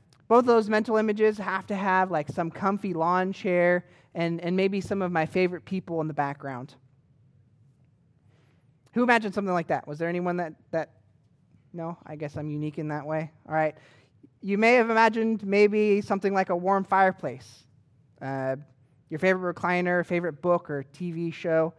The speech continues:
or in Chris's case, sitting in an ice box with your favorite book. Yeah. Um, now, who, who of you described,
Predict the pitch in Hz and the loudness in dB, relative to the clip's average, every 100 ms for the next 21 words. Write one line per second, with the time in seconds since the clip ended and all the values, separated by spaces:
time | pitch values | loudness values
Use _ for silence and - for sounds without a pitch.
0 | - _ - 160 160 196 196 180 - 175 | -20 _ -8 -6 -2 -4 -4 -10 -2 -2
1 | 165 - 185 180 175 165 151 175 - 175 | -2 -4 -4 -4 -2 -4 -4 -6 -6 -6
2 | 180 - 170 175 175 170 185 - 170 170 | -6 -10 -14 -12 -6 -8 -8 -6 -4 -6
3 | - _ _ _ _ _ - 139 117 117 | -10 _ _ _ _ _ -10 -8 -6 -10
4 | _ _ _ _ _ _ _ _ _ - | _ _ _ _ _ _ _ _ _ -20
5 | _ _ _ - - - - _ 175 190 | _ _ _ -20 -20 -20 -20 _ 6 8
6 | 185 170 - _ _ _ _ _ _ _ | 8 6 -6 _ _ _ _ _ _ _
7 | _ _ 208 208 214 285 277 - 233 285 | _ _ 2 2 2 0 -2 -6 -2 2
8 | 302 240 240 202 190 - 208 202 214 175 | 2 2 0 0 -4 -2 4 6 6 4